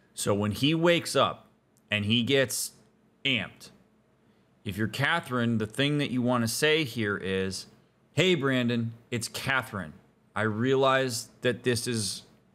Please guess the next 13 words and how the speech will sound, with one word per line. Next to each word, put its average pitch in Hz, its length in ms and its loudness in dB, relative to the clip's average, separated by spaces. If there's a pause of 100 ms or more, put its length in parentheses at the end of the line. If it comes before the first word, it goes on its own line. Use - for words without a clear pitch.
that 110 420 0
this 123 200 -2
is 104 160 -4
weird 95 440 -4
and 98 160 -4
that 92 120 -4
you 101 80 -4
might 104 200 -2
be 104 140 -6
a 101 40 -2
bit 95 180 -6
shaken 92 400 -6
here. 80 320 -14